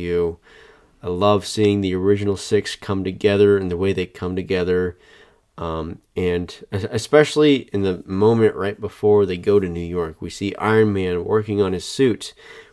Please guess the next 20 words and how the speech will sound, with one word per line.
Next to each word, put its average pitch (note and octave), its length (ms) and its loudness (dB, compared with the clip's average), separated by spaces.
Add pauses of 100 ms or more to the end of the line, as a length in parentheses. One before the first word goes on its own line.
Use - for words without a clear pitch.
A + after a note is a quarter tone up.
(140)
We G#2+ 60 -14
see A2 120 -6
Captain G#2+ 340 -4
America G#2+ 420 4
grabbing B2 420 0
his F#2+ 200 -6
suit F#2 340 -8
and F#2 200 -8
his F2 340 -6 (360)
shield. C3 640 4 (400)
We A2 100 -2
see A#2 240 -4
Thor C3 460 4
trying B2 260 -2
to A2+ 60 -2
bring B2+ 240 0
himself A#2+ 340 -4
to A#2 80 -8
be A#2 140 0
worthy A2 460 0